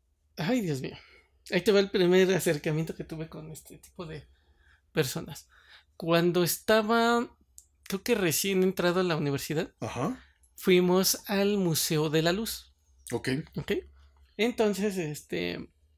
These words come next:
Speaker 2: de
Speaker 1: fuimos
Speaker 2: la unam, ¿no?
Speaker 1: Sí, fuimos
Speaker 2: Que
Speaker 1: todos.
Speaker 2: está en el centro.
Speaker 1: Sí, ahí
Speaker 2: Por San
Speaker 1: por
Speaker 2: Ildefonso.
Speaker 1: Valderas, ¿no?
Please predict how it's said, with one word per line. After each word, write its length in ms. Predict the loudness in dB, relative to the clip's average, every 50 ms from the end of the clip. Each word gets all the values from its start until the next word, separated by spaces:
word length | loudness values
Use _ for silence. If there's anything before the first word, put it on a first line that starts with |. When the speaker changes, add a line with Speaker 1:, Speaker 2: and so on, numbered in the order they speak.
| _ _ _ _
Speaker 2:
de 80 | -2 2
Speaker 1:
fuimos 180 | 2 4 4 2
Speaker 2:
la 40 | 0
unam, 320 | 0 0 0 -2 -2 -4
¿no? 120 | -8 -10 -14 -16 _
Speaker 1:
Sí, 300 | -2 -2 -2 -2 -2 _ _ 0
fuimos 240 | 2 2 4 4
Speaker 2:
Que 100 | 4 4
Speaker 1:
todos. 120 | 4 6 4
Speaker 2:
está 120 | 4 4
en 60 | 2
el 40 | 0
centro. 260 | 0 -2 -2 -4 -8 -14 -20 _ _ _ _ _ _ _ _ _
Speaker 1:
Sí, 220 | -2 2 6 6 6
ahí 80 | 6
Speaker 2:
Por 180 | 6 4 6 6
San 80 | 8 8
Speaker 1:
por 80 | 8 8
Speaker 2:
Ildefonso. 460 | 8 8 8 8 8 8 6 6 6
Speaker 1:
Valderas, 440 | 6 4 4 6 6 6 6 6 4
¿no? 160 | 2 0 -2